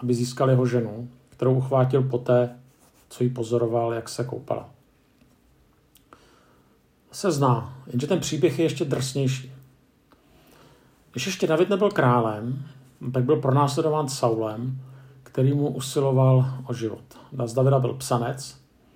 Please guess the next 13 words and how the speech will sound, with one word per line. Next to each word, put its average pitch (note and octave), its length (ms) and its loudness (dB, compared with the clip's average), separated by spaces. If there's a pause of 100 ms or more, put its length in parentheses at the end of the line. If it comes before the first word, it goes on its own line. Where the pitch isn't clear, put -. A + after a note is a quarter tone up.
(440)
a B2 40 -6
tehdy C#3+ 220 2
se G3+ 100 0
David F#3+ 220 2
obklopil E3 680 4 (480)
svými C3+ 520 -2
věrnými C3+ 580 4
spolubojovníky, B2 1160 0 (580)
kteří D3 800 -2
za C3 120 2
něj C3+ 160 2
byli C3+ 500 4 (340)
připraveni B2+ 760 0